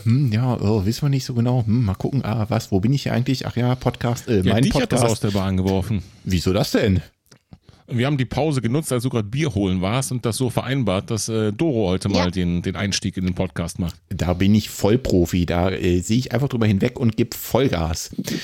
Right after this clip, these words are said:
Speaker 1: Ja, äh, was <laughs> läuft bei mir? M-, nicht so wahnsinnig viel. Ähm, ich renn so vor mich hin, meine Achillessehne nervt noch hier und da ein wenig. Mein Wettkampf wurde abgesagt. Jetzt offiziell, der hundert Kilometer Lauf, den ich mir vorgenommen hab,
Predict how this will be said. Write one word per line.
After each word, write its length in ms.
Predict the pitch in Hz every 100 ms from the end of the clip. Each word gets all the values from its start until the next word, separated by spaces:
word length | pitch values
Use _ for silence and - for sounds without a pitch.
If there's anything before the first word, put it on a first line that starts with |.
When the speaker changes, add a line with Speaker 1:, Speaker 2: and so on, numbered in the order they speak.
| - - - 131
Speaker 1:
Ja, 260 | 156 123
äh, 280 | 110 120 107
was 180 | - -
<laughs> 0 |
läuft 240 | 131 -
bei 120 | 117
mir? 280 | 120 170 220 220 123
M-, 260 | 117 120
nicht 260 | 127 131 -
so 140 | 135
wahnsinnig 500 | 113 120 113 107 95
viel. 460 | - 180 226 220 190
Ähm, 460 | 120 113 117 113 -
ich 200 | 92 -
renn 160 | 107 123
so 200 | 104 101
vor 160 | -
mich 180 | 90 85
hin, 140 | 135 151
meine 240 | 95 87
Achillessehne 500 | 90 113 113 110 101
nervt 380 | 90 98 - 110
noch 160 | 98
hier 320 | - 131 143 95
und 200 | 85 85
da 180 | 98
ein 260 | - 123 123
wenig. 300 | 127 135 143 - - - - - - _ _
Mein 160 | - 156
Wettkampf 460 | 202 - 139 104 101
wurde 160 | 92
abgesagt. 600 | 71 - 90 82 82 -
Jetzt 380 | 113 131 - - -
offiziell, 680 | - 180 - 147 190 185 123
der 240 | 110 104
hundert 240 | 131 120
Kilometer 400 | 123 104 127 156
Lauf, 220 | 131 131 -
den 140 | 127
ich 100 | 120
mir 80 | 104
vorgenommen 540 | 110 104 104 104 101
hab, 160 | 104